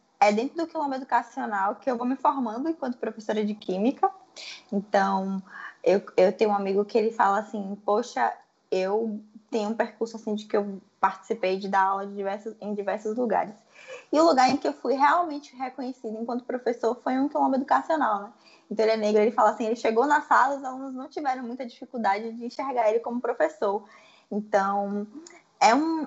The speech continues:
é um espaço em que a gente às vezes pensa assim, "Ai, nossa, a gente tá ajudando, a gente tá se ajudando, né?" Eu tô aqui, é, disponibilizando do que eu sei, que é da química, pra dar aula pros meninos entrarem, e as meninas, né, entrarem na,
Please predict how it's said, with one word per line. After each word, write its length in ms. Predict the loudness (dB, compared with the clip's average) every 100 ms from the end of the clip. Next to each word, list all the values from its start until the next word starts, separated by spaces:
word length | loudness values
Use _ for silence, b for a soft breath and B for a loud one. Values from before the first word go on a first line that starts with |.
| -2
é 140 | -2
um 140 | 0 -2
espaço 460 | -2 2 2 2
em 40 | -4
que 80 | -6
a 60 |
gente 200 | -8 -10
às 80 | -10
vezes 180 | -10 -10
pensa 220 | -10 -10
assim, 140 | -4
"Ai, 140 | -2 0
nossa, 320 | -2 -4 -6
a 40 |
gente 320 | -10 -10 -8 2
tá 120 | 4
ajudando, 420 | 4 0 -4 -4
a 40 | -4
gente 200 | -6 -2
tá 200 | -2 -2 _
se 120 | 2 2
ajudando, 640 | 4 2 2 0 -2 -6
né?" 200 | -6 -8 b b b -8
Eu 80 |
tô 160 | -4 0
aqui, 760 | 0 -2 -2 2 4 2 2 -4 _ _ _ 2
é, 380 | 4 4 0 -2 _ _ _ _ _ _ _ _ -12
disponibilizando 920 | -8 -6 -6 0 4 4 4 4 2
do 80 | 2
que 100 | 2
eu 60 | 2
sei, 260 | 2 0
que 100 | 2
é 40 | 0
da 120 | -2
química, 440 | -2 -2 -2 0
pra 160 | -2 0
dar 160 | 4 4
aula 180 | 4
pros 220 | 0 -4 -4
meninos 360 | -8 -8 -10
entrarem, 420 | -6 -4 -4 -6 -16 -8
e 100 | -2
as 100 | -2
meninas, 380 | -4 -8 -6 -4
né, 160 | -4 -4
entrarem 380 | -10 0 2 2
na, 180 | -2 -6